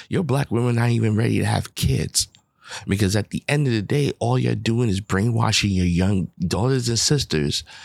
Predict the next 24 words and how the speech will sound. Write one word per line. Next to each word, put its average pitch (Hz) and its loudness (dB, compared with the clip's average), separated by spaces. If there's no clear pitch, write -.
to 101 0
hate, 107 0
to 101 2
hate 110 0
the 101 2
other, 95 2
the 92 0
other 92 0
gender. - -2
You're 90 0
raising 113 2
young 101 0
boys 90 0
to 90 -2
hate 107 -2
their 104 2
fathers. - -2
You're 90 0
raising 104 0
young 104 0
women 101 2
to 85 0
hate - -2
men. 101 0